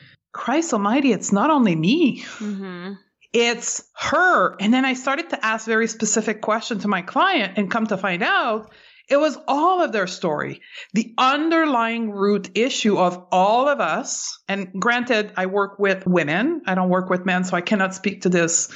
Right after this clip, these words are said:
Speaker 1: category of client. But for women that are chronic dieter,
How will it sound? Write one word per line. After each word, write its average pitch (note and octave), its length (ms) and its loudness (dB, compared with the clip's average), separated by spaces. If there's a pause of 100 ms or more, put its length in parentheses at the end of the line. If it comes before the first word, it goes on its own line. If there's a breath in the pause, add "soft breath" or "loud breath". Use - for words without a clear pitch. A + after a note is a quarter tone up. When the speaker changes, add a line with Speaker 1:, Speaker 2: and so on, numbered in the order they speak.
(340 loud breath)
Speaker 1:
category F3+ 440 0
of - 80 -20
client. G#3+ 600 2 (460 loud breath)
But G#3 300 0
for A3 280 2
women G#3 280 0
that G#3 80 0
are F#3+ 100 0
chronic D#4 440 -2
dieter, E3+ 540 0